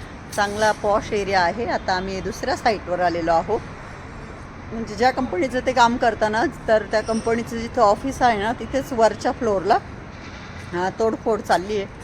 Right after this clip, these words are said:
आणि इथे अजून एक छान असा फ्लोअर बनवायचा आहे, तर, अ, तिथे काम चालू आहे. बरं, यांना काय असं, अ,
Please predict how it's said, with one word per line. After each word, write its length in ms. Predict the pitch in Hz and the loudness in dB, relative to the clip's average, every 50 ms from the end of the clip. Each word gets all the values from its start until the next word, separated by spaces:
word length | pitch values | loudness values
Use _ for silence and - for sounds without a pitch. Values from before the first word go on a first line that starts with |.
| - - - - - - | -14 -16 -16 -16 -10 -6
आणि 300 | 185 185 190 202 202 196 | -4 -2 -2 -2 -4 -6
इथे 180 | 208 - - 294 | -6 -2 2 4
अजून 360 | 196 190 190 170 247 254 226 | 4 4 4 2 -2 -2 -2
एक 100 | 226 214 - - - - - | -2 -6 -8 -12 -14 -8 -2
छान 200 | 269 214 214 208 | -2 0 0 0
असा 220 | 214 - - 226 208 | -2 -2 0 0 0
फ्लोअर 360 | - - 208 185 180 180 175 | 0 0 0 2 2 2 0
बनवायचा 540 | 160 - 165 175 175 180 185 190 - - 202 | 0 -2 -2 0 0 0 0 0 0 0 0
आहे, 160 | 180 160 - - - - - - - - - - - - - | 0 0 -2 -6 -12 -16 -16 -16 -16 -14 -10 -8 -8 -6 -2
तर, 160 | 185 180 175 | -2 0 2
अ, 420 | 180 180 180 175 180 180 175 170 - | 2 2 2 4 2 2 2 0 -4
तिथे 200 | 208 - - 262 | -8 -8 -6 -4
काम 280 | - 214 185 180 180 | 0 0 0 0 -2
चालू 320 | 180 - 185 160 165 196 202 | -2 -2 0 0 0 0 0
आहे. 120 | 170 170 | -2 -2
बरं, 280 | - 156 196 214 226 233 | -2 -2 0 2 4 4
यांना 300 | 233 240 254 277 330 370 | 4 4 4 4 4 4
काय 160 | - 381 311 | 4 4 4
असं, 220 | 285 302 - 302 | 4 2 0 -2
अ, 600 | 247 - - 196 185 196 190 185 180 175 170 170 | -6 -6 -4 -2 0 4 4 6 6 4 4 2